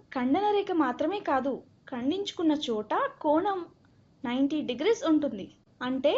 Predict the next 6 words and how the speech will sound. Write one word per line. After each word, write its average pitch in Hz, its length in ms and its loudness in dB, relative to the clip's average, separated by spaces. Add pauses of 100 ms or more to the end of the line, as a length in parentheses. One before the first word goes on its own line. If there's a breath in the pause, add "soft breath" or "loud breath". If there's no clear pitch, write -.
(400)
లంబకోణం. 269 580 2 (680)
కాబట్టి 269 420 0 (600)
ఈ - 20 0 (120)
రెండు 285 240 2 (120)
రేఖలు 381 360 2 (340)
లంబరేఖలు. 247 680 0